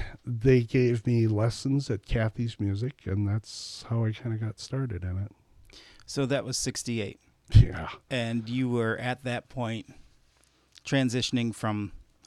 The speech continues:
Speaker 2: pop music into some more earnest stuff.
Speaker 1: Yeah.
Speaker 2: Did you go through a folk period?
Speaker 1: N-, actually, no. I was, I was totally rock, Mister Rock and Roll.
Speaker 2: Mm-hmm.
Speaker 1: That was it. I was,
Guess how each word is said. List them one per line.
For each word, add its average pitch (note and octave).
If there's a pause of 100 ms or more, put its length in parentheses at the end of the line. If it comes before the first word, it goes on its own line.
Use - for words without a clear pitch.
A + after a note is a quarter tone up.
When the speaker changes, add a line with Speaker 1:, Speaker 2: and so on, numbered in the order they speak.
Speaker 2:
pop C3
music A2
into G#2
some G#2
more G2+
earnest G#2+
stuff. - (160)
Speaker 1:
Yeah. - (160)
Speaker 2:
Did -
you A#2
go A#2+
through A#2
a G#2
folk -
period? A#2+ (1080)
Speaker 1:
N-, C#3 (100)
actually, C#3+
no. B2+ (560)
I G#2+
was, B2 (120)
I G#2+
was A2+ (200)
totally A#2+
rock, F2 (100)
Mister A2
Rock F#2
and E2+
Roll. C#2
Speaker 2:
Mm-hmm. G#2
Speaker 1:
That G2+
was G2+
it. G2 (240)
I F#2
was, G2